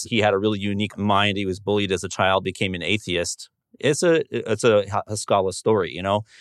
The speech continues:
He became a modern rabbi before the Reform movement exactly, but he was modern, if you wanna p-, put it that way. And he lost his job, and then he attempted to convert to Christianity under the auspices of forming a Christless Christianity for Jews.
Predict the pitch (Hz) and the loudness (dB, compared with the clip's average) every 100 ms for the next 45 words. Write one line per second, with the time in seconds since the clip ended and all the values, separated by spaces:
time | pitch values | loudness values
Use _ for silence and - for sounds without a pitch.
0 | - - 117 113 131 135 107 101 104 117 | -10 -2 0 0 0 0 0 2 4 4
1 | 117 113 107 101 87 95 98 98 165 170 | 2 2 2 2 2 0 0 0 4 4
2 | 135 117 - 123 120 113 117 127 107 95 | 4 2 2 2 2 2 2 2 0 2
3 | 110 117 131 107 110 104 98 107 98 98 | 4 4 2 2 2 2 -4 -4 0 2
4 | 101 95 90 90 87 95 92 90 - - | 2 0 -4 -6 -6 -2 -2 -4 -6 -8
5 | - 110 92 95 104 127 185 - - - | -4 -4 0 2 4 4 2 0 -20 -20
6 | _ - 110 107 107 101 113 120 156 - | _ 0 2 4 2 2 4 6 6 2
7 | 120 98 107 113 135 98 101 113 113 117 | -2 0 4 6 6 2 0 2 0 -4
8 | _ _ _ - 113 110 - 101 - 143 | _ _ _ 0 2 2 0 -4 0 0
9 | 156 120 110 117 101 123 - 104 - 120 | 2 2 2 2 2 2 0 -4 0 -2
10 | - 101 101 110 117 87 90 95 - _ | -2 -2 2 2 2 0 -2 -2 -8 _
11 | - 123 131 120 - 107 117 - 131 - | -2 2 4 2 2 2 2 0 -4 0
12 | 117 101 - - 127 127 107 104 110 - | 2 0 -2 0 2 4 2 0 -4 -6
13 | 104 - 135 143 - 135 127 - 143 - | -6 0 2 2 2 -2 -2 0 -2 0
14 | 113 113 98 95 98 87 95 73 - - | -2 -2 -2 -4 -4 -4 -6 -6 -12 -16